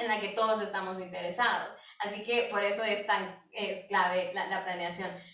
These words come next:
Pero, bueno, una, mm, un tip o algo, un indicador que deberíamos fijarnos en la sesión, creo que, que es importante y creo que el, con el que me quedaría es ver qué tanto están participando los socios.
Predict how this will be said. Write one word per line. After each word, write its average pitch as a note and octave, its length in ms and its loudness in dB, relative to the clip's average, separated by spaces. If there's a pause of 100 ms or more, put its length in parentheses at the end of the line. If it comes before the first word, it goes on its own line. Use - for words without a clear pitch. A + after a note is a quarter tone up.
(200)
Pero, A#3+ 600 6
bueno, B3+ 180 4 (320)
una, C#4 840 6
mm, A3 540 -4 (240)
un G4+ 320 2
tip D4 300 -2
o A#3 120 4
algo, B3+ 520 4
un C4 120 2
indicador B3 600 4
que A3 120 2
deberíamos G#3+ 960 -2
fijarnos G#3 500 4
en A3 120 -2
la G3+ 120 -2
sesión, G3 360 -6
creo G#3+ 340 0
que, A3 320 -2 (1300)
que B3+ 80 8
es B3 100 4
importante B3 720 2
y G3+ 100 2
creo B3+ 240 4
que C4+ 200 4
el, A3 340 -4
con A3+ 160 4
el G#3 140 0
que G#3 80 -2
me G3 160 -4
quedaría G3 440 2 (140)
es - 420 0
ver A#3+ 280 0
qué B3+ 200 0
tanto C4 300 2
están A3+ 320 -4
participando G3+ 800 -4
los F#3+ 180 -2
socios. - 540 -2